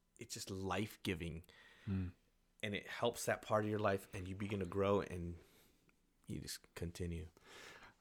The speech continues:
Speaker 2: I want to softball a question to you that's somewhat related to this.
Speaker 1: Okay.
Speaker 2: Uh, th-, related to, like, uh, God putting other people in your life
Speaker 1: Mm-hmm.
Speaker 2: and how we actually need others.
Speaker 1: Right.
Speaker 2: Uh,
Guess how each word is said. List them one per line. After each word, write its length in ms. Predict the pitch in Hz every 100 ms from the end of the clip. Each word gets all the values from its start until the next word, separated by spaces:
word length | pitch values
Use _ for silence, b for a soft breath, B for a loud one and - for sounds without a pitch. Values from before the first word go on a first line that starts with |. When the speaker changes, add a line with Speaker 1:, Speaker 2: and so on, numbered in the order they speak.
| B
Speaker 2:
I 40 | 110
want 160 | 143 147
to 40 |
softball 500 | - 131 127 - 127
a 60 | 113
question 420 | - 120 - 123
to 100 | -
you 100 | 117
that's 160 | 110 -
somewhat 420 | - 120 123 120
related 440 | 113 107 110 110
to 120 | -
this. 380 | 101 101 - - -
Speaker 1:
Okay. 200 | 98 107 110
Speaker 2:
Uh, 200 | 110 110 - 131
th-, 140 | -
related 440 | 120 120 113 120 120
to, 180 | 127 120
like, 320 | 110 107 - -
uh, 140 | 104 - - _ -
God 280 | 123 110 107
putting 260 | 120 117 117
other 160 | 110
people 380 | 107 110 110 123
in 100 | 127
your 100 | 139
life 260 | 139 123 113
Speaker 1:
Mm-hmm. 240 | 120 127 135 _ - _
Speaker 2:
and 140 | 107 101
how 160 | 117
we 360 | 113 117 117 110 -
actually 400 | 113 110 127 110
need 220 | 107 107
others. 460 | 92 87 - - - -
Speaker 1:
Right. 240 | 98 110 - b b b b b b b _
Speaker 2:
Uh, 420 | - 107 110 -